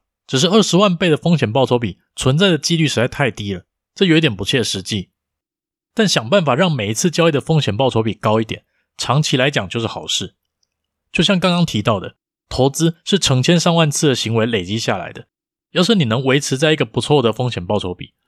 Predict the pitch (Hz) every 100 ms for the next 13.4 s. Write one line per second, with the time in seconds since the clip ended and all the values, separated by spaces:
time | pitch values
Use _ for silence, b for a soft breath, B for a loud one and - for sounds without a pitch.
0 | _ _ - 131 143 135 165 123 95 -
1 | _ - 135 214 170 - 104 110 131 127
2 | 113 _ - 160 139 104 92 101 92 92
3 | - _ _ _ _ - 185 185 202 147
4 | - 95 95 - _ - 190 196 185 185
5 | 120 98 - 110 90 98 - 104 117 104
6 | 92 90 95 _ _ _ _ _ _ _
7 | _ _ _ - 202 139 110 110 120 170
8 | 113 92 135 110 85 _ - 120 175 165
9 | - 151 120 117 107 82 - 127 123 -
10 | 85 85 85 _ _ _ _ _ _ _
11 | - 147 175 208 185 190 165 151 104 -
12 | 101 110 110 _ _ - 208 170 117 156
13 | 143 120 120 -